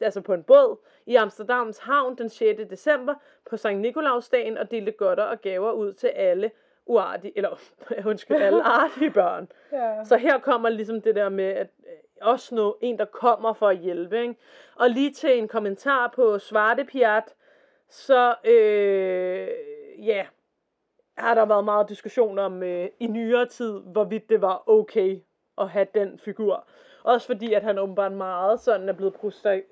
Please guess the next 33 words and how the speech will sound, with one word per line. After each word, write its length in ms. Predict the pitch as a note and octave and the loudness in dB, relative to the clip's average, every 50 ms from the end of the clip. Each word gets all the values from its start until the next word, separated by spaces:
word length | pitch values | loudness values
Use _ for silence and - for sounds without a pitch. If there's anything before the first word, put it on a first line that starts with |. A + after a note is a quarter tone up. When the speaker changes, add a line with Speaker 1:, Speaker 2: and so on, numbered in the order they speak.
| - _ | -20 _
Speaker 1:
pro-, 240 | - - A3+ G#3+ - _ _ - | -14 -10 -10 -10 -10 _ _ -14
pro-, 260 | - A#3 A3+ G#3+ - _ _ _ - - | -10 -10 -10 -10 -12 _ _ _ -12 -12
pro-, 160 | A3+ A3 - _ _ _ _ _ _ _ _ _ _ - | -10 -10 -12 _ _ _ _ _ _ _ _ _ _ -18
pro-, 420 | - - B3 - _ - A3+ A3 G#3+ _ _ _ _ _ _ _ _ _ _ _ _ _ _ _ | -10 -10 -10 -10 _ -4 -4 -4 -4 _ _ _ _ _ _ _ _ _ _ _ _ _ _ _
blevet 220 | - G#3+ A3 G3 F#3 | -8 -6 -6 -4 -4
vist. 420 | C#4+ D#4+ D4 D#4+ E4 - _ _ _ | -6 -6 -6 -10 -14 -16 _ _ _
<laughs> 100 | - - | -16 -10
Jeg 160 | C4 A#3+ A#3 F#3+ | -8 -8 -6 -6
kan 80 | A3 | -10
ikke 120 | A#3 G3 - | -12 -12 -12
sige 120 | A#3 A3 | -12 -8
det 80 | G3 F#3+ | -6 -6
ord. 220 | F#3+ F#3+ - - _ _ _ _ _ _ _ _ _ _ _ - | -4 -6 -6 -8 _ _ _ _ _ _ _ _ _ _ _ -10
Blevet 220 | G3+ G#3+ G#3+ G#3+ - | -6 -6 -6 -6 -8
portrætteret. 680 | - A#3 A3 - C4 A#3 - - C#4+ D4 - C#4 C#4 C4+ _ _ - | -14 -14 -12 -10 -12 -12 -8 -8 -6 -4 -2 -4 -4 -6 _ _ -14
Pro- 260 | - B3+ A#3 G3+ - - _ _ - _ _ _ _ _ | -12 -10 -10 -10 -12 -16 _ _ -20 _ _ _ _ _
Speaker 2:
Nå, 380 | - A#3+ B3+ B3+ B3+ B3+ B3 A#3+ | -14 -10 -8 -6 -6 -4 -4 -4
øh, 240 | A3+ A3 A3 G#3+ G3+ | -4 -4 -4 -6 -6
på-, 240 | - - B3 A#3 A#3 A3 - | -8 -8 -8 -8 -8 -10 -12
portræ-, 420 | A#3+ A3+ - - A3+ A3+ A3 G3+ - - _ - | -12 -12 -12 -12 -10 -10 -10 -10 -14 -20 _ -16
på- 100 | - A#3 A3+ _ _ _ B3 _ _ _ | -16 -16 -16 _ _ _ -20 _ _ _
<laughs> 100 | A#3+ B3+ A#3 - D4 G4+ A4 - | -12 -10 -8 -4 -2 -2 0 2
Speaker 1:
Ja. 160 | A3+ G#3+ G3+ F#3+ - - A#4 G#4 - - | 2 2 2 2 -2 -8 -12 -14 -10 -6
Speaker 2:
Blevet 200 | C#4+ C4+ C4 - _ - | -6 -6 -6 -8 _ -6
portrætteret. 720 | C4+ C4 B3+ - - B3+ - - F#4 F4 - G#3 F#3+ F#3 - | -6 -6 -6 -6 -10 -10 -6 -6 -6 -6 -4 -6 -6 -8 -8
Speaker 1:
Lige 180 | C4+ B3+ D4 A#3+ | -6 -6 -4 -4
præcis. 360 | C4 - - A3+ G3+ F#3+ - | -4 -6 -6 -12 -14 -6 -2
Speaker 2:
Ja. 100 | C4 A3+ | 2 2
Speaker 1:
Altså 200 | G#3+ A3 G#3 G#3 | 2 2 0 -2
sådan, 380 | G3+ - A#3+ A3 G#3 G#3 G3+ F3+ - | -10 -8 -8 -6 -6 -6 -10 -12 -12
for 80 | F#3 G#3+ | -14 -14
eksempel 500 | G#3 F#3 - A#3 A3 G#3 G#3 G#3+ G#3+ G#3 | -10 -2 -2 -2 -2 0 -4 -4 -4 -8
til 380 | - - A#3 G#3+ G3+ F#3+ F#3+ | -10 -8 -6 -4 -4 -4 -6